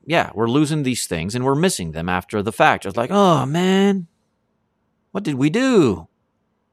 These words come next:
That can take place with all sorts of things. And she's speaking of the environment, but then she's going to go into a relationship, of course. Late last night,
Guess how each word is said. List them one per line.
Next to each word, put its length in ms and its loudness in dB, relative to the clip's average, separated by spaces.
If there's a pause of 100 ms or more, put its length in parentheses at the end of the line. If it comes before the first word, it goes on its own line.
(200)
That 160 0
can 160 -12
take 240 -10
place 220 -6
with 120 -2
all 180 6
sorts 300 -6
of 80 -8
things. 280 -8
And 100 -6
she's 180 -6
speaking 320 -4
of 140 -4
the 120 -2
environment, 640 2
but 140 -4
then 160 0
she's 220 -8
going 180 -6
to 60 -8
go 200 -4
into 280 -12
a 60 -10
relationship, 600 -12
of 100 -20
course. 280 -16 (440)
Late 300 0
last 400 0
night, 260 -10